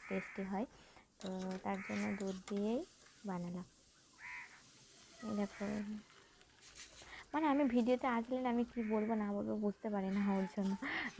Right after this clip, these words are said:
যা পাই বলে দিই। তো এখানে এই দেখো, আমার মানে সুজি একদম রেডি হয়ে গেছে। তো এটাকে নামিয়ে নেব। নামিয়ে নেওয়ার পরে আবার একটা জিনিস করব, তোমরা দেখো এরপর কী করি আমি।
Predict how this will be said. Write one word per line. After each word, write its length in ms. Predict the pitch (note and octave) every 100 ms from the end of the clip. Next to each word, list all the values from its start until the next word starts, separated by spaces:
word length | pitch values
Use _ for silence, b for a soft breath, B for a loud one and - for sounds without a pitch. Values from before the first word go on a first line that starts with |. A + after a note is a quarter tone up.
| G#3
যা 180 | G#3+ G3
পাই 120 | G#3+ G#3+
বলে 240 | F#3+ F3+ F3+
দিই। 140 | F#3+
তো 120 | G3
এখানে 480 | G#3 F#3+ F#3+ G3+ G3 F#3+
এই 60 | F#3
দেখো, 280 | F3+ -
আমার 300 | G3+ F#3+ F#3+ F#3+
মানে 240 | F#3 F3+ F3+ F3+ F3+ -
সুজি 200 | F3+ F#3+
একদম 320 | F3+ F3+ F#3+
রেডি 240 | F#3 F3+ F#3+
হয়ে 180 | F#3+ F#3
গেছে। 280 | F3+ - C4 B B
তো 120 | - F#3+
এটাকে 260 | F#3+ F#3+
নামিয়ে 340 | G#3 G3 G3+ G3+
নেব। 200 | A3+ D4+
নামিয়ে 400 | D4 G3 F#3 F#3
নেওয়ার 300 | F#3 F#3+ G3 -
পরে 220 | G#3 C4 A4 - - - - -
আবার 200 | - A#3+
একটা 220 | A3 -
জিনিস 260 | G#3 G3+ G3
করব, 220 | - G3 G3
তোমরা 280 | G#3 G#3 G#3+
দেখো 400 | F#3 F#3 - F#3
এরপর 240 | F#3 F#3+ F#3
কী 80 | F#3
করি 260 | - F#3 F3+
আমি। 180 | F#3 F#3